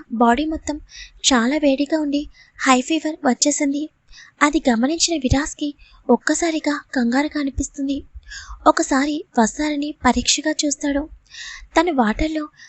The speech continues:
బాగా తడిచినట్టు అనిపిస్తుంటే, ఇంకా తన తల కూడా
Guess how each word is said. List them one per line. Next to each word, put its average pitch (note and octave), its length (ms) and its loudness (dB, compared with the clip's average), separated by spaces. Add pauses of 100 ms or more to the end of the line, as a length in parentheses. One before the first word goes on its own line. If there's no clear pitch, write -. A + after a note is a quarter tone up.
(140)
బాగా A3+ 360 2
తడిచినట్టు C#4+ 680 -2 (120)
అనిపిస్తుంటే, D4 640 0 (480)
ఇంకా C4 320 2 (380)
తన E4 220 2
తల A#3+ 280 2
కూడా D4+ 340 -2